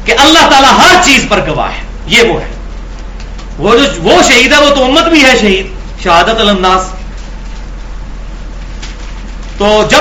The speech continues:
تو نے مجھے اٹھا لیا، پھر تو ہی ان پر گواہ تھا۔ اور اگلی آیت پھر چلتی ہے، "اے اللہ، اب یہ تیرے بندے ہیں، چاہے ان کو عذاب دے، چاہے ان کو بخش دے۔" تو اللہ تعالیٰ فرمائے گا، "آج کا دن وہ ہے جس دن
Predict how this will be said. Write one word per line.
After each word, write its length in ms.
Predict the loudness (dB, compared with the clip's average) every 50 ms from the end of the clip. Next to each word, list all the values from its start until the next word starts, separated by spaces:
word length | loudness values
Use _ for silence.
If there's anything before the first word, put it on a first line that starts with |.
| 4 4
تو 80 | 4 4
نے 100 | 6 6
مجھے 220 | 4 4 4 4
اٹھا 280 | 4 4 4 4 4 4
لیا، 180 | 4 4 2
پھر 180 | 2 2 2 0
تو 220 | 0 0 0 2
ہی 140 | 2 4 2
ان 100 | 2 2
پر 140 | 0 0 0 0
گواہ 300 | 2 4 4 4 4 4
تھا۔ 300 | 4 4 4 4 2 -2 -6 -10 -10 -10 -10 -10 -4
اور 120 | -2 0 2
اگلی 340 | 2 4 4 4 4 4
آیت 180 | 4 4 4 4
پھر 100 | 2 2
چلتی 340 | 2 2 0 0 0 2 4
ہے، 60 | 4
"اے 100 | 6 6
اللہ، 200 | 4 4 4 4
اب 160 | 4 4 4
یہ 80 | 2 0 2
تیرے 240 | 2 4 4 4 4
بندے 320 | 4 4 4 4 4 4 4
ہیں، 120 | 4 2
چاہے 300 | 4 4 4 4 4 2
ان 100 | 0 0
کو 140 | -2 0 0
عذاب 360 | 2 4 4 4 4 4 4
دے، 140 | 2 2 0
چاہے 240 | 0 0 0 0 -2
ان 80 | -2 -4
کو 80 | -4 -2
بخش 320 | 0 0 0 0 -2 -2
دے۔" 160 | -2 -2 -2 -4 -6 -10 -12 -12 -12 -12 -12 -12 -12 -12 -12 -10 -4
تو 80 | 0 0
اللہ 160 | 2 4 4
تعالیٰ 300 | 4 4 4 2 2 2
فرمائے 260 | 2 2 2 2 2 2
گا، 140 | 2 2 2 2
"آج 360 | 4 4 6 6 4 4 4
کا 140 | 2 2 4
دن 120 | 4 4 4
وہ 180 | 4 4 4
ہے 120 | 4 2 2
جس 320 | 0 -2 -4 -4 -4 -2
دن 160 | 0 0 0